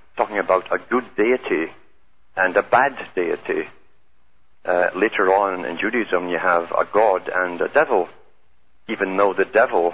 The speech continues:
if you read Job, worked for God. God told him to go and torment people. He, he was a worker. He was, he was employed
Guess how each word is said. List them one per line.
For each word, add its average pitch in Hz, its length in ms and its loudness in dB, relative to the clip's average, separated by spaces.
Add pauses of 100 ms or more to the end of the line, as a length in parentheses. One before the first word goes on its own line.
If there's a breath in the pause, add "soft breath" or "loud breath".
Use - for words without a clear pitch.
(380)
if - 100 -12
you 92 60 -8
read 92 140 -6 (120)
Job, 117 260 2 (800)
worked 104 340 0
for 104 140 2
God. 147 320 2 (320)
God 110 180 2 (100)
told 147 200 0
him - 80 -10
to - 80 -8
go 87 180 0
and 82 180 -6
torment 85 320 0 (120)
people. 78 300 -8 (480)
He, 101 120 -4 (100)
he 104 100 -4
was 90 220 -2
a 98 60 4
worker. 98 440 0
He 107 140 -6
was, - 140 -8
he 110 100 -8
was - 200 -10
employed 120 480 0